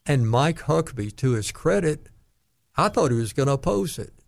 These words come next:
And he came in, I think the decision was handed down November of two thousand and two. He came in January of two thousand and three and said,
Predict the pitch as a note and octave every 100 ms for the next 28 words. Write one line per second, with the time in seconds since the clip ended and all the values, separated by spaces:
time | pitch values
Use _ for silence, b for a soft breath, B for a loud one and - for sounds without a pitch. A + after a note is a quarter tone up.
0 | _ C3 A#2+ D3 D#3+ D#3 C3+ B2+ B2+ B2+
1 | B2+ A2 G2+ _ _ _ _ _ A#2+ D3
2 | C#3 C3+ G#2+ - C#3+ A#2 A#2 G2+ - A#2
3 | A2+ G#2 A2 G#2 F#2 G#2+ B2 A#2 G2 -
4 | A#2 A#2 A2 G#2 G#2 F#2+ - D#3 B2+ A#2
5 | b b b b _ - F3 E3 D3+ C3
6 | B2 G#2+ G2+ A#2 A#2+ B2+ A#2 A2+ F#2+ C3+
7 | B2+ C3 A2+ - G#2+ G2+ - E3+ D#3+ B2
8 | C#3 B2